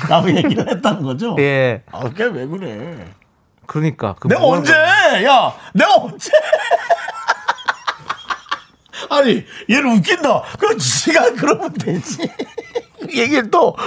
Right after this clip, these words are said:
Speaker 1: 왜 그렇게 해?
Speaker 2: 자, 다시 한번 시뮬레이션 돌려볼게요.
Speaker 1: 네.
Speaker 2: 형,
Speaker 1: 내가
Speaker 2: 네.
Speaker 1: 할까? 내가?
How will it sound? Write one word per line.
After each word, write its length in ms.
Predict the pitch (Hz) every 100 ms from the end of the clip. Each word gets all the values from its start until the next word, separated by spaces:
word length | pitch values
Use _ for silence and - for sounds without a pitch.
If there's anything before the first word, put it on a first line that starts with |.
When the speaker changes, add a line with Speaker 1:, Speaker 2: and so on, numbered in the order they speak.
| -
Speaker 1:
왜 220 | 226 330
그렇게 400 | - 269 180 160
해? 760 | 160 170 185 220 180 113 101 107 - _ -
Speaker 2:
자, 260 | - 113 113
다시 220 | 127 139
한번 460 | 131 131 104 85 -
시뮬레이션 400 | - 190 190 175 143
돌려볼게요. 460 | 127 143 120 127
Speaker 1:
네. 440 | 127 143 165 220 311 - - - - _
Speaker 2:
형, 100 | - - _ -
Speaker 1:
내가 180 | 127 143
Speaker 2:
네. 60 |
Speaker 1:
할까? 240 | 156 208 196
내가? 240 | 147 190